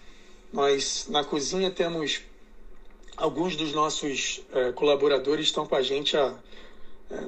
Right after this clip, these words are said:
posso citar três aqui, que é o Rafael Naila, Noé Marcelo e o Nicolas Porras. Os três estão com a gente há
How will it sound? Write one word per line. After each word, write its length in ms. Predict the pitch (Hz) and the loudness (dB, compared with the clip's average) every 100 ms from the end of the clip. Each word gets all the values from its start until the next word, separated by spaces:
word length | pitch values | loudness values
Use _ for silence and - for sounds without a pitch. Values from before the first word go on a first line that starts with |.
| - | 0
posso 200 | 143 139 | 2 2
citar 320 | - - - | 0 0 0
três 340 | - 156 156 | 2 0 4
aqui, 240 | 139 135 175 | 4 2 -4
que 140 | - | 2
é 40 | 143 | 4
o 200 | 131 123 | 4 2
Rafael 500 | - 151 147 139 160 | -4 0 4 4 4
Naila, 540 | 147 151 185 185 185 - - - - - | 2 4 4 4 0 -10 -20 -20 -18 -14
Noé 280 | - 139 151 | 0 4 4
Marcelo 720 | 160 147 - - 160 175 185 185 - | 4 0 0 4 6 6 4 -2 -10
e 140 | 151 | -4
o 80 | 139 | -2
Nicolas 440 | 147 165 156 139 | -2 -2 2 0
Porras. 580 | - 165 156 135 127 - - - - - - - - - - - | 0 0 0 0 -4 -8 -12 -16 -16 -16 -16 -16 -16 -18 -18 -2
Os 220 | 147 - | 0 2
três 200 | - 180 | 2 2
estão 160 | 185 | 2
com 120 | 180 170 | 2 2
a 80 | |
gente 360 | 143 156 165 - | 2 0 0 2
há 380 | 156 147 139 | 4 4 4